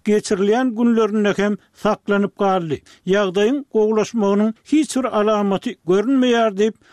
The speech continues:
Azatlygyň habarçysy habar berýär. Onuň tasdiklamagyna görä, ýurdun syýahatçylygy üçin zerur bolan ulow,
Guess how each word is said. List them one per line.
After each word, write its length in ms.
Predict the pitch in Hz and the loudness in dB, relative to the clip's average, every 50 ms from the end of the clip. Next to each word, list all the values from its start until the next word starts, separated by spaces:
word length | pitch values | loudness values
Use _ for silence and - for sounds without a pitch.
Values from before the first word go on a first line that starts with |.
| _ - - | _ -6 -2
Azatlygyň 600 | 190 190 202 202 196 190 - - 214 233 269 214 | 0 0 2 0 0 -2 -2 -2 0 0 0 0
habarçysy 640 | 247 247 220 220 220 180 - - - 202 214 190 _ - | 0 0 0 0 0 -2 -4 -6 -4 -4 -6 -6 _ -6
habar 340 | - 196 196 190 196 190 | -2 0 0 2 2 2
berýär. 380 | 190 190 190 185 180 160 101 - _ _ _ - | 2 2 4 2 2 0 -2 -6 _ _ _ -6
Onuň 280 | - 185 196 262 302 262 | -2 0 0 2 0 0
tasdiklamagyna 880 | - 233 220 180 - - 208 202 196 - 226 202 196 208 196 202 233 277 277 | -2 -2 -2 -2 -2 0 -2 -2 0 -2 -2 0 0 0 0 0 0 2 2
görä, 160 | 247 208 170 - - - - | 2 0 0 -4 -6 -8 -2
ýurdun 480 | 190 196 202 202 202 190 262 277 269 - _ - | 0 2 2 2 2 0 0 -2 -2 -4 _ -4
syýahatçylygy 720 | - 226 214 220 214 - - 196 190 - 196 196 262 277 262 | 0 0 2 2 0 0 -4 -6 -4 -4 -4 -4 -2 -2 -2
üçin 340 | - - 240 240 240 202 - 151 | 0 2 2 2 2 0 -2 -2
zerur 360 | 151 185 196 196 262 277 262 247 233 | 0 0 0 0 0 -2 -2 0 0
bolan 320 | 226 226 220 226 226 220 233 | 0 2 0 0 -2 -4 -2
ulow, 400 | 202 190 196 208 190 139 101 | -2 0 2 2 0 0 -4